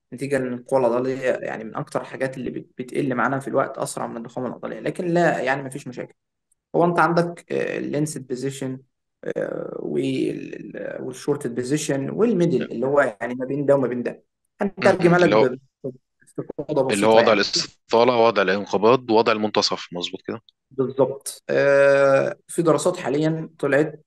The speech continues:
Speaker 1: مش عدد قليل، حوالي من ست لثمان دراسات على حسب ما أتذكر، من ثلاث لأربع دراسات فيهم وجدوا إن، آه، العضلات بت-، بت-، بتنمو بصورة أعلى في وضع اللينسد بوزيشن أو وضع الاستطالة،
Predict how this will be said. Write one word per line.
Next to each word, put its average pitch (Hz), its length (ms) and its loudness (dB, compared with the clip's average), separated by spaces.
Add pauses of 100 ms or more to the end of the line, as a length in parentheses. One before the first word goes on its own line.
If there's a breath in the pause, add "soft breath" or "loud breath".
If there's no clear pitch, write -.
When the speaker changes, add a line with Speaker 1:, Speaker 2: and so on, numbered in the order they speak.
(100)
Speaker 1:
مش 135 160 -8
عدد 131 260 2
قليل، 127 280 0
حوالي 120 480 -4
من - 160 -16 (160)
ست - 260 -16 (120)
لثمان 120 260 -6
دراسات - 320 -10
على - 100 -8
حسب - 180 -8
ما 113 80 -10
أتذكر، 139 520 -4 (280)
من 123 180 -8
ثلاث 143 380 2
لأربع 123 260 -2 (380)
دراسات 131 380 -6
فيهم 151 380 0
وجدوا 135 400 -4 (380 soft breath)
إن، 135 280 -4
آه، 64 380 -6
العضلات 123 520 0 (280)
بت-، - 160 -12 (120)
بت-، 123 320 -8 (100)
بتنمو 135 680 -2
بصورة 135 460 -2
أعلى 139 480 0 (340)
في 135 340 -4
وضع 131 240 2
اللينسد 120 340 -2
بوزيشن 123 380 -6
أو 110 140 -2
وضع 131 160 4
الاستطالة، 117 640 -4